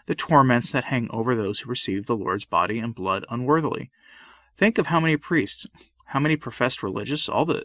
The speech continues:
sisters and monks who believed that the council had brought a breath of renewal in the church, or fostered a knowledge of sacred scripture, or enabled the laity to understand the liturgy, hitherto ignored by the masses and jealously guarded by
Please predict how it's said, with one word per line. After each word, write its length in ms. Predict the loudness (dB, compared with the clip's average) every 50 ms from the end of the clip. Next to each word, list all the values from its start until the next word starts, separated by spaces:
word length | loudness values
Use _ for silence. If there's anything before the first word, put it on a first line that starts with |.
| -8 _
sisters 440 | -6 -2 -2 -2 -2 -2 -4 -6 -4
and 100 | -4 -2
monks 260 | 0 0 0 0 -4
who 80 | -6 -6
believed 440 | -6 -6 -4 -2 -2 -2 -2 -2
that 100 | -4 -6
the 80 | -6 -10
council 580 | -12 -6 -2 -2 -2 -2 -2 -4 -8 -8 -8 -8
had 220 | -10 -10 -10 -10
brought 260 | -4 2 4 4 4 4
a 60 | 2
breath 340 | 0 0 0 0 2 0 -2
of 120 | -2 -2
renewal 420 | -4 -6 -2 -2 0 0 0 0 -2
in 80 | -4
the 80 | -6 -6
church, 400 | -4 -2 0 2 2 2 2 -2 -8 _ -20 -20 -20 -20 -20 -20 -20 -20 -20 -20 -6 _
or 120 | 0 0
fostered 480 | 4 6 8 8 8 6 2 0 0 2
a 40 | 4
knowledge 320 | 6 6 6 4 2 0
of 80 | -4 -2
sacred 280 | 0 0 0 0 -2
scripture, 480 | -4 -4 -2 -2 -2 -2 -2 -2 0 0
or 220 | 4 4 6 6
enabled 400 | 6 4 4 4 4 4 4 0
the 80 | 0 0
laity 420 | 4 6 6 6 6 4 2 0
to 140 | -2 -2 -4
understand 420 | -4 -4 -4 -6 -6 -6 -6 -6 -4
the 80 | -4
liturgy, 440 | -4 -2 -2 -2 -2 -2 -4 -6 -8 -10 _ _ _ _
hitherto 480 | -4 0 2 4 4 2 2 0 0 0
ignored 420 | 0 0 -2 2 4 4 4 4
by 140 | 4 0 0
the 80 | 0 -2
masses 500 | -4 -2 0 0 0 -2 -4 -8 -8 -8
and 180 | -8 -6 -4
jealously 500 | -4 -2 0 0 0 0 0 -4 -6 -6 -8 -6
guarded 380 | -2 0 0 2 0 -2 -4 -4
by 200 | -6 -6 -6